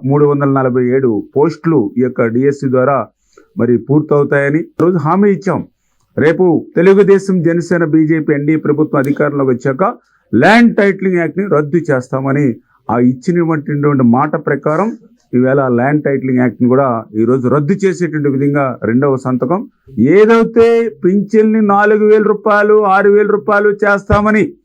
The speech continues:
ఏదైతే ఏప్రిల్ నెలలో ప్రజలకు ఏదైతే మాట ఇచ్చామో ఆ ఏప్రిల్ నెల నుంచే మళ్ళీ దీన్ని అమలులోకి తీసుకొచ్చేటువంటి విధంగా,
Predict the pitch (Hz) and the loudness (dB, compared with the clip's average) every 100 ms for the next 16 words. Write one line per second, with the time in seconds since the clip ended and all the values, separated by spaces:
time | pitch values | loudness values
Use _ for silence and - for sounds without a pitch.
0 | _ _ _ 135 135 135 139 196 220 220 | _ _ _ -20 -18 -2 2 4 4 4
1 | 185 214 - 220 226 214 220 220 214 196 | 4 4 4 4 4 4 4 4 2 0
2 | 196 214 208 202 214 208 214 196 202 202 | 0 0 2 2 2 2 0 2 0 -2
3 | 151 208 202 240 302 - _ _ - - | -2 0 2 2 0 -6 _ _ -20 -20
4 | - 120 139 143 120 151 233 240 226 240 | -8 -2 2 2 4 6 6 4 2 4
5 | 233 226 214 214 208 214 196 185 196 170 | 4 2 0 -2 0 -2 0 0 0 0
6 | 180 175 160 180 196 190 190 160 170 156 | -2 -2 -2 0 2 2 2 0 -4 -2
7 | 160 147 156 143 139 127 120 110 120 | -4 -2 -2 0 -2 0 0 0 0